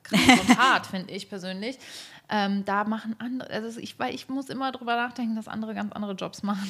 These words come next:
Speaker 1: <laughs> und sich
Speaker 2: Das
Speaker 1: auch
Speaker 2: ist
Speaker 1: nicht
Speaker 2: ja
Speaker 1: beschweren. Das ist natürlich, ne, alles in, ähm, unserem Kosmos und so weiter. Klar, wenn ich jetzt echt viel zu tun hab, dann merke ich wirklich, okay, dann sag ich Anni, ne, ey, wir müssen jetzt kurz mal Reißleine ziehen, zwei
Speaker 2: Mhm.
Speaker 1: Wochen Piano machen. Ich kann nicht so nur
Speaker 2: Ja.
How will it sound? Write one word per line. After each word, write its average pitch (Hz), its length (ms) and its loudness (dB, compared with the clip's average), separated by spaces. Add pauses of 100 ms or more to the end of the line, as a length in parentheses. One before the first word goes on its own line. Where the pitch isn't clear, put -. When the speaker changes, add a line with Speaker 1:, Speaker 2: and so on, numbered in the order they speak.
Speaker 1:
<laughs> - 100 -4
und 240 220 4
sich 214 100 -4
Speaker 2:
Das 233 80 2
Speaker 1:
auch 254 40 2
Speaker 2:
ist - 20 -
Speaker 1:
nicht 233 80 0
Speaker 2:
ja 294 60 -4
Speaker 1:
beschweren. 202 280 -2 (320)
Das 233 120 2
ist 254 100 -4
natürlich, 285 600 4 (180)
ne, 254 340 0
alles 247 260 0
in, 214 360 -2 (180)
ähm, 226 220 -6
unserem 269 360 -2
Kosmos 220 440 -4
und 196 80 -6
so 202 60 -10
weiter. 208 180 -2
Klar, 240 240 -2
wenn 214 100 -2
ich 220 80 -4
jetzt - 280 -10
echt - 220 -6
viel 311 280 -2
zu - 140 -16
tun 269 260 -4
hab, 233 160 -2 (380)
dann 202 160 2
merke 233 260 2
ich 196 120 -6
wirklich, 214 260 -4
okay, 220 260 -2 (220)
dann 190 120 -6
sag 202 140 2
ich 202 100 -4
Anni, 202 200 2
ne, 202 260 0
ey, 196 140 0
wir 190 80 0
müssen 202 140 0
jetzt 202 140 -6
kurz 214 160 -6
mal 196 280 0
Reißleine 196 460 -2
ziehen, 196 300 -2
zwei 180 200 2
Speaker 2:
Mhm. 175 60 0
Speaker 1:
Wochen 185 400 0 (360)
Piano 190 400 2
machen. 180 500 0
Ich - 200 -12
kann 196 220 -4
nicht 175 140 -4
so 175 220 -4
nur 180 280 0
Speaker 2:
Ja. 165 100 -2